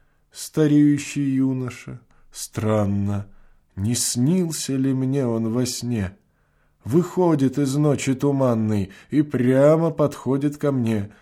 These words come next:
и шепчет: «Устал я шататься,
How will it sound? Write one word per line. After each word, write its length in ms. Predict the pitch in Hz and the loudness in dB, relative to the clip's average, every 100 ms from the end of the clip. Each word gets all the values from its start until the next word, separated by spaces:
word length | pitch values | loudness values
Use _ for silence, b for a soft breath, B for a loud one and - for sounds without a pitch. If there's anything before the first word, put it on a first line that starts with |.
| b b b b b | b b b b b
и 100 | 120 | -4
шепчет: 880 | 127 - 113 107 98 - 107 101 - _ _ - | -4 -2 -2 -2 -4 -8 -10 -10 -16 _ _ -16
«Устал 680 | 101 - - 120 127 117 | -12 -12 -8 -6 -4 -4
я 180 | 101 98 | -6 -8
шататься, 880 | 98 110 107 98 92 - - 98 95 | -8 -10 -10 -12 -12 -12 -12 -12 -14